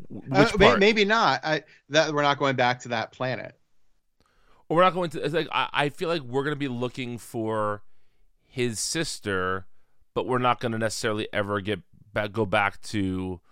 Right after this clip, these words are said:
Speaker 1: Kana-, uh, Kenari, as it's called, I believe.
Speaker 2: Yeah, maybe. Uh, c-, I, I will be honest. May-, maybe there's smarter people than me, but the logistics of Kenari break my brain.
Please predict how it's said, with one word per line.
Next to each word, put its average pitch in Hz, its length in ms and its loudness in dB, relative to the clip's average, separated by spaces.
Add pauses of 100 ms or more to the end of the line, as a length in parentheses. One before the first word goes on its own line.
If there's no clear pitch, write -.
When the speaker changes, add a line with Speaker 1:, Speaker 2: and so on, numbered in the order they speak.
(460)
Speaker 1:
Kana-, 117 280 0 (160)
uh, 104 100 0 (120)
Kenari, 98 560 2
as 95 120 -8
it's 85 120 -12
called, 87 240 -8
I 92 40 -8
believe. 90 560 -10 (120)
Speaker 2:
Yeah, 113 400 0
maybe. 117 440 -4 (360)
Uh, 170 140 6 (260)
c-, 196 80 4 (160)
I, 170 260 0
I 170 140 4
will 175 80 2
be 156 140 2
honest. 170 600 -4 (180)
May-, 143 360 0
maybe 175 440 6
there's 147 720 4 (280)
smarter 143 440 2
people 139 280 2
than 123 180 2
me, 135 260 6
but 131 200 2
the 127 80 2
logistics 147 600 0
of 139 160 0
Kenari 143 640 4 (360)
break 131 480 6
my 117 160 2
brain. 107 580 -2